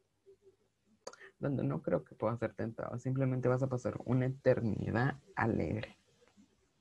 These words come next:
Una eternidad, eh, donde todo es gozo. Yo así lo veo. Lo que tenemos que hacer, lo tenemos que hacer aquí en la tierra. Entonces, para vivir en esta tierra, de verdad tenemos que vivir en una santidad, porque sin santidad nadie puede ver a Dios.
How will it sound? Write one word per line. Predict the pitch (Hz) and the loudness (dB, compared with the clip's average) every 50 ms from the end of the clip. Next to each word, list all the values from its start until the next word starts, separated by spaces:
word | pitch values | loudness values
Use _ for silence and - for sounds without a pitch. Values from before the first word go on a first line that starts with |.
| - - - - - - - - - | -10 -10 -10 -10 -12 -12 -12 -10 -4
Una | - 113 120 | 0 2 2
eternidad, | 117 - 117 101 104 98 - - - - - - - - - | 4 4 4 4 4 2 0 0 0 0 0 0 -2 -2 2
eh, | - 135 123 - - - - - - | 4 6 6 6 4 0 -10 -6 -2
donde | - 131 147 147 147 151 | 2 4 6 8 8 8
todo | 151 - - 165 156 185 175 170 | 6 8 10 10 10 10 12 10
es | 156 156 151 | 10 10 8
gozo. | - - 139 135 143 131 - 110 113 113 - - _ - - | 6 6 6 6 4 2 2 0 0 0 -2 -8 _ -8 0
Yo | - - 139 | 4 6 6
así | 147 147 156 151 | 8 8 8 8
lo | 151 143 - | 8 8 6
veo. | - - - 107 - _ _ _ _ _ _ _ _ _ _ _ _ _ _ _ - _ _ _ _ _ _ - - - | 6 4 4 2 -2 _ _ _ _ _ _ _ _ _ _ _ _ _ _ _ -20 _ _ _ _ _ _ -12 -6 -2
Lo | 120 127 127 | 0 2 2
que | 131 | 2
tenemos | 135 139 147 170 180 | 4 4 2 4 4
que | 180 | 4
hacer, | 165 175 170 | 4 6 4
lo | 175 185 | 2 2
tenemos | - 147 143 147 151 | 0 -2 -2 0 2
que | - | 2
hacer | 139 135 - - - - - - - - | 2 2 0 -4 -6 -8 -10 -10 -8 -6
aquí | - 131 - - 139 151 | -6 -6 -2 2 4 6
en | 151 151 151 | 6 6 6
la | 147 135 | 4 4
tierra. | 139 135 131 131 131 127 | 4 4 4 6 4 2
Entonces, | 123 117 127 131 135 147 147 143 - - - - - - - - - | 0 2 4 4 4 4 4 0 -2 -10 -14 -14 -14 -16 -10 -2 4
para | 147 139 135 | 6 6 6
vivir | 123 123 123 113 127 143 151 151 | 6 6 6 6 6 4 4 6
en | 156 156 143 | 4 4 4
esta | 139 139 156 151 | 4 2 0 0
tierra, | - 147 147 151 156 151 | 2 2 2 2 2 4
de | 147 135 | 4 4
verdad | 120 107 - 120 113 | 2 2 0 -2 -2
tenemos | - 135 139 139 139 143 139 | 0 2 2 2 2 0 0
que | - 143 139 | 2 2 2
vivir | 135 139 131 127 127 143 147 156 - - - | 4 4 2 4 4 4 4 4 2 0 -2
en | 123 131 131 131 | 0 2 4 4
una | 135 147 156 151 | 4 4 2 0
santidad, | - - 135 131 135 107 107 104 92 95 | 0 2 2 2 2 2 0 0 -2 -2
porque | - 113 - - 117 113 | -4 -4 -4 -2 -2 0
sin | - 98 98 107 104 104 | 0 0 0 0 -2 -4
santidad | - - 156 165 175 170 - 165 160 165 170 165 - | 0 2 4 4 4 4 2 2 2 0 -2 -4 -4
nadie | - 131 131 135 143 143 139 139 143 143 143 | 0 2 2 2 2 2 0 0 0 0 0
puede | 135 135 - 131 127 127 131 127 | 0 -2 0 0 2 2 2 0
ver | 117 117 117 117 - - - | 0 0 -2 -2 -4 -6 -4
a | - 117 117 | -2 -2 -2
Dios. | - - - 131 - - - - | -2 -4 -6 -8 -10 -14 -20 -20